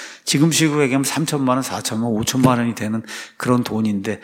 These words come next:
그런 걸 갖다 이제 부은 사건이 나오잖아요. 근데 지금 이 여인도 자기가 그렇게 아껴서 모아서 이렇게 사두었던 그 나드,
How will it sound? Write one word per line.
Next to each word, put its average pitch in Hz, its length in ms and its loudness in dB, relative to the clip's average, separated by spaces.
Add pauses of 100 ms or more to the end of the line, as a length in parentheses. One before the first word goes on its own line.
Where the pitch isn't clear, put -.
(200)
그런 135 260 4
걸 143 100 4
갖다 107 280 -4
이제 117 140 -2
부은 139 400 0
사건이 117 400 2
나오잖아요. 101 800 -2 (360)
근데 147 140 -2
지금 156 260 4
이 139 120 4
여인도 131 760 6 (320)
자기가 160 320 6
그렇게 160 320 2
아껴서 143 580 2
모아서 120 600 2
이렇게 117 180 -4
사두었던 147 560 -2
그 120 80 -2
나드, 104 520 -2